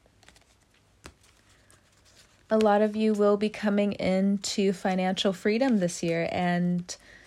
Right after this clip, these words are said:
that may be why a lot of people had to drop out of your life, or why some people are coming back. You know,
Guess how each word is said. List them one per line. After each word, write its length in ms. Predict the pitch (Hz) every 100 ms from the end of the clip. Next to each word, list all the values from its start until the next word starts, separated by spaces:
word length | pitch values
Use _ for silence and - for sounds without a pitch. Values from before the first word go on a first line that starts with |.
| - _ _ _ _ _ _ _ _ _ _ _ _ _ _ _ _ _ _ _ _ _ _ _ - _ _ _ _ _ _ _ _ _ _ _ _ _ _ _ -
that 500 | 202 190 214 220 214
may 400 | 202 202 196 214
be 420 | 208 196 190 196
why 420 | 214 185 175 170 175
a 120 | -
lot 240 | 185 180
of 140 | 190 -
people 320 | 185 175 190
had 260 | 175 175
to 100 | 175 180
drop 280 | 175 165
out 140 | 180 175
of 100 | 175
your 120 | 185
life, 260 | 214 240 208
or 100 | 180
why 160 | 175
some 240 | 175 170 175
people 260 | 185 180
are 120 | 180
coming 340 | 180 196 185 190
back. 420 | 208 240 185 - - - - -
You 100 | -
know, 360 | 180 175 180